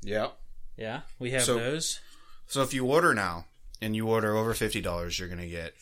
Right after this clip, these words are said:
Speaker 1: free shipping. That's about two pair of, uh, of summer skates. So that would be one for you, one for your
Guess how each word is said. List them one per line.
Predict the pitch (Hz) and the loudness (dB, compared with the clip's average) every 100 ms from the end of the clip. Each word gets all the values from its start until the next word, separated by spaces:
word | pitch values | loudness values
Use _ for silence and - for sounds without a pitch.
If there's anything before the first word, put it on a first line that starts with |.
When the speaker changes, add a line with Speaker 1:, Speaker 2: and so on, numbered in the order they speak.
| - | -12
Speaker 1:
free | - 95 | -6 -4
shipping. | 82 87 80 85 - | -2 -4 -6 -12 -10
That's | 110 | -4
about | 107 107 - | 2 2 2
two | - 139 | 2 2
pair | 139 107 92 78 - - | 4 2 2 -4 -12 -14
of, | 85 80 78 80 | -10 -8 -10 -12
uh, | 69 65 60 - - - - - | -12 -12 -14 -20 -20 -20 -20 -10
of | 101 101 95 | -4 -4 0
summer | 87 127 117 | 4 4 4
skates. | - 110 104 - | 4 4 6 6
So | 110 | 6
that | 101 98 | 2 0
would | 98 | -2
be | 98 | -6
one | 95 101 | -4 -4
for | 107 127 | -2 -2
you, | 101 104 113 | 0 0 0
one | 98 92 | -2 -6
for | 92 107 101 | -6 -6 -4
your | 98 95 92 90 90 | -4 -4 -4 -4 -8